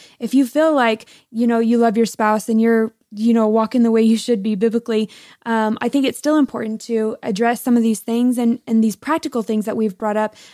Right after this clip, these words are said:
um, you know, and just see, you know, evaluate your marriage and see, are you, are you walking the way that God wants you to be walking? Um, and are you choosing love regardless of your circumstances and regardless of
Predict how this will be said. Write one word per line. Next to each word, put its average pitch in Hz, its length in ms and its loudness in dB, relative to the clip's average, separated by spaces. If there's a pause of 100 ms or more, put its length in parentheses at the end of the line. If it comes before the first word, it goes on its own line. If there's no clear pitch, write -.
(100)
um, 220 400 -2 (240)
you 233 140 0
know, 214 160 0
and 214 120 0
just 233 240 -2
see, 262 300 -2
you 233 100 -2
know, 226 120 2
evaluate 240 480 2
your 240 120 2
marriage 226 300 2
and 208 140 2
see, 226 280 -2 (260)
are 226 140 0
you, 240 400 2
are 233 100 -4
you 254 140 2
walking 233 360 2
the 214 80 0
way 208 120 0
that 202 160 -2
God 202 180 -4
wants 202 260 -4
you 208 40 -6
to 202 60 -4
be 190 120 -4
walking? 190 500 -8 (420)
Um, 202 440 -8
and 208 120 -4
are 202 60 -2
you 214 140 0
choosing 220 600 0
love 196 500 0
regardless 220 540 0
of 220 80 -2
your 233 120 2
circumstances 202 840 -6 (100)
and 208 160 -6
regardless 202 540 -6
of 196 240 -6